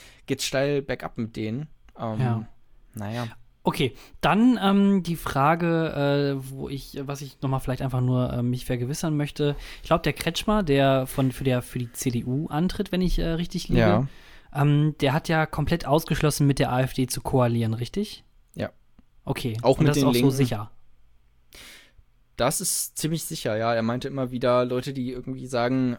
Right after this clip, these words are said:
Speaker 1: ähm, er wäre ein Volksverräter und so, solche Dinge, ähm, das ist halt ein Ausschlusskriterium, meinte er.
Speaker 2: Hm. Also macht er quasi das, was sie ihm vorwerfen, zu seiner Stärke.
Speaker 1: Ja.
Speaker 2: So ein bisschen, ne? Weil sonst würdest du sagen, „Ja, nee, ich bin kein Volksverräter und so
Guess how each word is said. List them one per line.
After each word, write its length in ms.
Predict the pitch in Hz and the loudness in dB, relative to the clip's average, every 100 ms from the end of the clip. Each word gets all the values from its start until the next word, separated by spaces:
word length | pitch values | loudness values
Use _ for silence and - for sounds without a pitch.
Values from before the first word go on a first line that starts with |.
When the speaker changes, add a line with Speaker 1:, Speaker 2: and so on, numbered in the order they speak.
| - | -6
Speaker 1:
ähm, 280 | 120 113 117 | -4 -4 -6
er 180 | 117 | -6
wäre 140 | 123 120 | -4 -4
ein 140 | 117 | -4
Volksverräter 1120 | - 131 143 - 156 131 135 - 147 143 147 - | -2 -2 -2 -4 -6 -2 -4 0 0 0 -2 -8
und 160 | 135 | -10
so, 240 | 131 131 139 - - | -6 -8 -8 -20 -12
solche 340 | - 139 - | -2 0 0
Dinge, 460 | 139 135 135 139 143 - - | -6 -4 -2 -2 -6 -14 -8
ähm, 500 | 117 117 113 113 113 - - _ | -4 -4 -4 -6 -8 -20 -20 _
das 180 | - - | -12 -10
ist 140 | 117 - | -6 -6
halt 160 | 120 | -4
ein 80 | 117 | -6
Ausschlusskriterium, 1200 | 107 123 - 110 - - - - - - - - | -6 -10 -8 -8 -8 -12 -14 -12 -12 -12 -14 -14
meinte 240 | - - - | -14 -8 -4
er. 20 | |
Speaker 2:
Hm. 80 | 147 - - - - | -4 -6 -14 -18 -8
Also 200 | 135 135 | -4 0
macht 140 | 147 | 0
er 60 | 156 | 0
quasi 380 | - 143 135 127 | 2 2 4 0
das, 200 | 135 - | -2 -2
was 140 | 131 | -2
sie 80 | 135 | 2
ihm 100 | 131 | 0
vorwerfen, 460 | - 135 131 131 131 | 4 2 4 0 -2
zu 140 | 131 | 0
seiner 260 | 123 120 113 | 2 2 0
Stärke. 460 | - 110 - 117 - - - _ - - - - | -2 -6 -8 -14 -16 -20 -20 _ -20 -20 -20 -16
Speaker 1:
Ja. 180 | - - | -16 -16
Speaker 2:
So 140 | - 120 | -6 -4
ein 80 | |
bisschen, 420 | 113 113 113 107 113 _ | -2 -4 -8 -8 -10 _
ne? 220 | 123 120 120 | -6 -4 -2
Weil 240 | 117 117 | -2 0
sonst 220 | 120 131 | 0 0
würdest 160 | 135 123 | 0 0
du 40 | |
sagen, 160 | 120 117 | 0 0
„Ja, 40 | |
nee, 120 | 117 120 | 0 0
ich 100 | - | 0
bin 140 | 143 | 0
kein 180 | - 135 | 0 -2
Volksverräter 920 | - 131 131 127 123 127 - 123 120 | 0 -2 -2 -6 -4 -4 -4 -4 -4
und 260 | 113 110 113 | -2 -2 -2
so 180 | 120 | -4